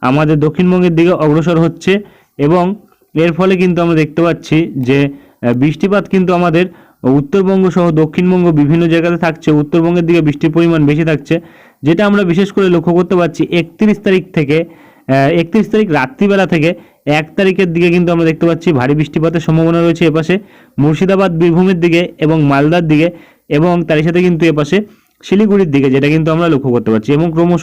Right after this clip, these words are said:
দু তারিখের দিকে যদি আমরা দেখি, তাহলে কিন্তু দেখা যাচ্ছে দু তারিখের দিকে কিন্তু অগ্রসর হয়ে, আহ, লো প্রেশার এরিয়াটি কিন্তু ক্রমশ, আহ, সরে যাচ্ছে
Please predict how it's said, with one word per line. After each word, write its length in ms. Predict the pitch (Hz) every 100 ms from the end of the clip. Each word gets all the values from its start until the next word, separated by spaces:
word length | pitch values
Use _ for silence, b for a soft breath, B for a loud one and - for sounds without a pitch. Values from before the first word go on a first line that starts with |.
| 185
দু 120 | 147
তারিখের 360 | 143 160 165 170
দিকে 140 | 160 165
যদি 160 | 160 160
আমরা 160 | 156
দেখি, 240 | 143 139 175 B B B B
তাহলে 220 | 143 175
কিন্তু 180 | 185 202
দেখা 180 | 190 175
যাচ্ছে 180 | 196 196
দু 100 | 147
তারিখের 340 | 151 170 175 175
দিকে 160 | 165 165
কিন্তু 220 | 165 165 139
অগ্রসর 400 | 127 139 156 160
হয়ে, 260 | 139 156
আহ, 560 | 156 - - - - 131
লো 100 | 147
প্রেশার 280 | 165 185 202 -
এরিয়াটি 340 | 170 185 180 185
কিন্তু 200 | 180 170
ক্রমশ, 380 | 170 175 180 -
আহ, 600 | 208 - - - - 139
সরে 320 | 139 165 190
যাচ্ছে 340 | 196 - -